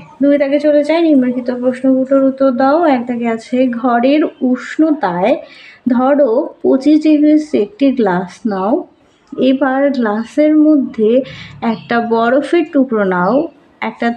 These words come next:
থার্মোমিটার দিয়ে বরফের উষ্ণতা মাপো। অপশন এ দাগে আছে উষ্ণতা কত হবে? হবে জিরো ডিগ্রি। এরপরে বি দাগে কিছুক্ষণ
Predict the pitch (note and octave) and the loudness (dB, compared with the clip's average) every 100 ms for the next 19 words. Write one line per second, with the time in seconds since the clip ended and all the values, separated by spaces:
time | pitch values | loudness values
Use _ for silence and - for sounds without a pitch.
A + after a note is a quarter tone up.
0 | - - B3 B3 B3+ C4+ E4 F#4 F#4 - | -8 -8 -2 0 2 2 2 2 0 2
1 | D#4 D4 B3+ A3+ A3 G#3 G#3 G#3+ - C#4 | 0 0 -2 -2 -2 0 0 0 0 2
2 | C#4 C4 - B3 A3+ G#3 F3 F3 F#3+ F3+ | 2 0 -6 -4 -4 -4 -6 -6 -10 -10
3 | - _ _ _ _ _ _ _ - A#3 | -14 _ _ _ _ _ _ _ -6 -6
4 | A#3+ C#4 C#4+ D4 D#4 D#4 D4+ D4+ D4 C4 | 0 2 2 2 2 2 0 2 0 0
5 | - C#4 C#4 C#4 C4+ - A3+ A#3+ B3 A3 | 0 0 2 0 0 -4 -4 -2 0 0
6 | - G#2 G#2+ - _ _ _ _ - - | -2 -4 -4 -8 _ _ _ _ -20 -20
7 | - _ B3+ C#4 D#4 C4+ C4+ C4 C#4+ B3+ | -20 _ -2 0 0 0 2 2 2 2
8 | A3+ F3+ F#3+ F#3+ G3+ - _ _ _ _ | -2 -4 -4 -4 -6 -16 _ _ _ _
9 | _ _ - A#3+ C4 D4 C4+ C#4+ D4 D#4+ | _ _ -6 -2 0 0 0 0 0 -2
10 | D#4 C#4+ D4+ D#4 | -2 0 -2 0